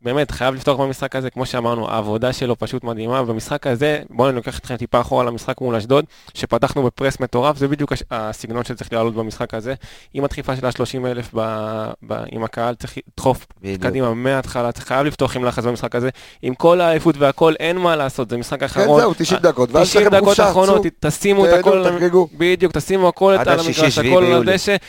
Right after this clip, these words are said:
Speaker 1: תעלו בלחץ
Speaker 3: בדיוק.
Speaker 1: מטורף, תעלו,
Speaker 3: בדיוק.
Speaker 1: תעל-, תלחצו אותם, תילחמו על כל כדור, הלחץ אחרי עיבוד כדור הזה, ה-, השלושה שחקנים שהתנפלו, אני רוצה לראות את זה עוד פעם, ועם דוניו, עם, המשחק הזה עוד היה עם רוקאביצה, עם דוניו אנחנו נעשה את זה עוד יותר טוב.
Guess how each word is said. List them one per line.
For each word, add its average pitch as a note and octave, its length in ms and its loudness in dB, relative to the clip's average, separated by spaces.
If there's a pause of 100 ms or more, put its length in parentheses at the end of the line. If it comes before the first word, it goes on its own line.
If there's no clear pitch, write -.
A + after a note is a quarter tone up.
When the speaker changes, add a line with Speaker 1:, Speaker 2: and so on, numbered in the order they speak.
(160)
Speaker 1:
תעלו E3+ 280 4
בלחץ F#3 300 0
Speaker 3:
בדיוק. F3 160 0
Speaker 1:
מטורף, E3 420 2
תעלו, D3+ 180 2 (120)
Speaker 3:
בדיוק. - 80 -8 (200)
Speaker 1:
תעל-, D3+ 260 0
תלחצו F#3 440 0
אותם, F3 160 2
תילחמו E3+ 340 0
על F#3+ 60 4
כל F#3 160 0
כדור, E3+ 340 2
הלחץ E3+ 320 -2
אחרי E3+ 200 -6
עיבוד F3+ 160 0
כדור E3+ 340 2
הזה, D3+ 260 0
ה-, C#3+ 340 -2
השלושה C#3+ 460 -4
שחקנים E3+ 320 -4
שהתנפלו, D#3+ 400 -2
אני D#3+ 60 2
רוצה C#3 200 -2
לראות D#3+ 200 2
את D3 100 0
זה C#3+ 80 0
עוד E3+ 160 6
פעם, F#3 220 -2 (340)
ועם B2 140 -2
דוניו, E3+ 340 0 (220)
עם, C3 180 -6 (320)
המשחק C#3 380 -4
הזה D#3 100 2
עוד E3 140 2
היה D#3+ 120 4
עם F3 80 -2
רוקאביצה, F#3 480 0
עם A#2+ 140 -4
דוניו E3 200 2
אנחנו D3 200 -2
נעשה C#3 200 -2
את D3 60 -4
זה C#3 60 0
עוד C3 140 2
יותר B2 200 -4
טוב. - 180 -14